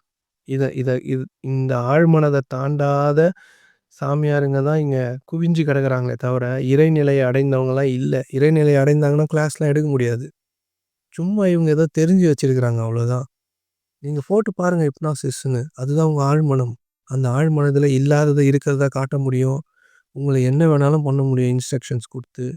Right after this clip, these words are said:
உங்களை நீ-, நான் இருக்கேன், என்-, உங்க கண்ணு முன்னாடி தான் நான் இருப்பேன். நான் மறைஞ்சிட்டேன்னு சொன்னா மறைஞ்சிருவேன் நானு.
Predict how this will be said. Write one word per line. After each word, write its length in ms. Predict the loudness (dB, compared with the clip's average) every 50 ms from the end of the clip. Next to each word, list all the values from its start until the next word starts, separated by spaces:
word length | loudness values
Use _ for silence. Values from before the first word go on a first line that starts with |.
| _ _ _ _ _ _ _ _ _
உங்களை 280 | -8 -6 -4 -4 -4 -6 -8 -4
நீ-, 320 | 0 2 2 2 0 -2 _ _ _ _ _ _ _ _
நான் 240 | -6 -4 -2 0 0
இருக்கேன், 300 | 0 0 0 -2 0 0
என்-, 180 | 0 -2 -4 _
உங்க 180 | -6 -6 -6
கண்ணு 240 | -2 0 2 2 4
முன்னாடி 240 | 4 4 2 2 2
தான் 160 | 0 0 0
நான் 120 | 2 2 0
இருப்பேன். 340 | 0 -2 _ -8 -6 -6 -4 -2
நான் 200 | 0 0 2 2
மறைஞ்சிட்டேன்னு 540 | 2 4 4 4 2 2 2 2 0 0
சொன்னா 180 | 0 0 0 0
மறைஞ்சிருவேன் 600 | 2 2 2 2 2 4 4 2 2 2 0 0
நானு. 240 | -2 -4 -4 -6